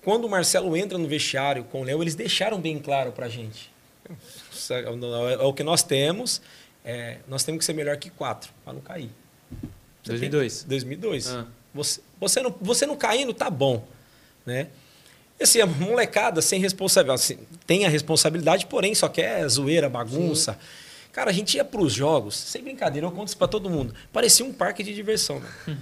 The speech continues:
Speaker 2: <laughs>
Speaker 1: Você joga contra o Corinthians, os caras tava dando risada, som alto, e o Leão ficava louco.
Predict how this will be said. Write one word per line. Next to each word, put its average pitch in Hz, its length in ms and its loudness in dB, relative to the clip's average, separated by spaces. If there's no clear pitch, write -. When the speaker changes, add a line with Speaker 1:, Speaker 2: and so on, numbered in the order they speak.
Speaker 2:
<laughs> - 80 -20
Speaker 1:
Você 247 380 0
joga 254 180 8
contra 254 240 -2
o - 20 -14
Corinthians, 220 500 6
os 220 140 2
caras 240 240 6
tava 233 200 4
dando 233 160 2
risada, 196 460 2
som 214 280 0
alto, 196 240 -4
e - 40 -10
o - 20 -6
Leão 180 220 -4
ficava 190 440 -6
louco. 175 440 -4